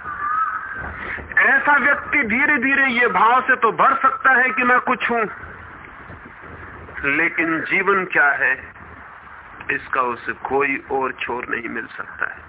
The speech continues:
जीवन को जानने की संभावना तो तभी है, जब हमारा सारा व्यक्तित्व एक ओपनिंग,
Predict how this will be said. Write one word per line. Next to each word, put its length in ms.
जीवन 440
को 200
जानने 600
की 140
संभावना 720
तो 160
तभी 360
है, 380
जब 300
हमारा 360
सारा 440
व्यक्तित्व 640
एक 400
ओपनिंग, 540